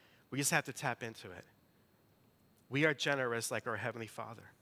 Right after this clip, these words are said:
We're to imitate God in every aspect of who he is,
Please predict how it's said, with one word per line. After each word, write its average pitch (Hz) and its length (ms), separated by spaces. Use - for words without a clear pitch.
We're 151 120
to 175 180
imitate 170 460
God 156 480
in 147 140
every 214 280
aspect 147 520
of 127 100
who 139 140
he 123 180
is, 101 320